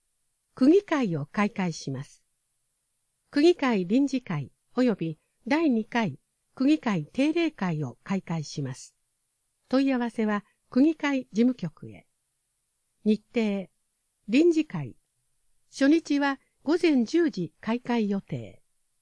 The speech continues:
五月十八日火曜、十九日水曜の予定です。第二回定例会。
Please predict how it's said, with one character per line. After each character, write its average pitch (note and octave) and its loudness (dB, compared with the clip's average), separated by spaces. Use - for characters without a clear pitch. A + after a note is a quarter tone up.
五 D#4+ 4
月 D4+ 0
十 A3+ 0
八 B3+ -4
日 A3 -2
火 F#3+ -4
曜、 E3 -4
十 E4 4
九 C4 0
日 A3+ -2
水 E4 2
曜 D#4 2
の D#3 -4
予 E3+ -2
定 F#3+ -4
で D3 -6
す。 - -16
第 E4 4
二 A#3 2
回 A#3+ -2
定 A#3+ 2
例 G3 0
会。 - -14